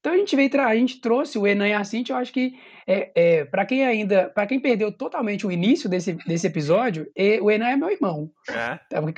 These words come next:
Speaker 1: pra quem ainda não entendeu que
Speaker 2: Exato.
Speaker 1: o Duarte tem a ver com essa familiaridade aí,
Speaker 2: Sim.
Speaker 1: né, com a questão de sangue no, no, correndo na veia. O
Speaker 2: Não
Speaker 1: Enan é
Speaker 2: fazem parte da franquia, eles são só irmãos mesmo.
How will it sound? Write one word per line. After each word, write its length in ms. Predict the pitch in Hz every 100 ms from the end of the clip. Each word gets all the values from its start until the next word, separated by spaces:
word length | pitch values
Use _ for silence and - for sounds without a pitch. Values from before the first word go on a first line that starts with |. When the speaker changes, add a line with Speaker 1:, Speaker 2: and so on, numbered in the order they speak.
| 170
Speaker 1:
pra 100 | 190
quem 120 | 208
ainda 140 | 214
não 120 | 214
entendeu 600 | 285 285 262 208 175 165 165
que 60 | 202
Speaker 2:
Exato. 140 | 190
Speaker 1:
o 20 |
Duarte 500 | 190 175 208 202 196 -
tem 160 | 233
a 100 | 277
ver 200 | 202 196
com 160 | 208 233
essa 460 | 220 233 220 196 170 _ _
familiaridade 760 | - 202 208 220 196 180 196 247
aí, 280 | 214 143 135 -
Speaker 2:
Sim. 280 | - - 208
Speaker 1:
né, 180 | 156 160
com 120 | 180
a 80 | 175
questão 240 | 170 170 185
de 100 | 202
sangue 380 | - 175 160 170
no, 180 | 180 170
no, 220 | 170 160
correndo 320 | 185 170 175
na 160 | 190 214
veia. 340 | 156 135 135 _ _ _ _ _
O 40 | 320
Speaker 2:
Não 60 |
Speaker 1:
Enan 160 | 262 220
é 60 | 226
Speaker 2:
fazem 180 | 233
parte 200 | 135 120 127
da 80 | 113
franquia, 280 | 123 -
eles 120 | 113 -
são 120 | 127
só 160 | - 143
irmãos 340 | 151 127 120
mesmo. 240 | 110 98